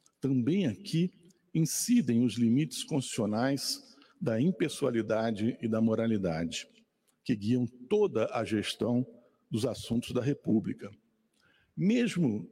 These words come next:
em atos políticos como esse, há balizas que,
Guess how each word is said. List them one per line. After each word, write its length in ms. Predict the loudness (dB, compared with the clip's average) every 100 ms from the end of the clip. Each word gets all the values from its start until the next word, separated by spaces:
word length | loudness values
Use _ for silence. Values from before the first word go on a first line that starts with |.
| _
em 180 | -2 0
atos 320 | 0 -2 -6
políticos 800 | -6 -2 0 -2 -4 -8 -12 -12
como 280 | -4 0 0
esse, 380 | 0 -2 -6 -12 _ _ _ _ _ _ -20 -20 _ _ -6
há 120 | -2
balizas 840 | 0 0 0 0 2 2 -2 -4
que, 500 | -6 0 2 2 -4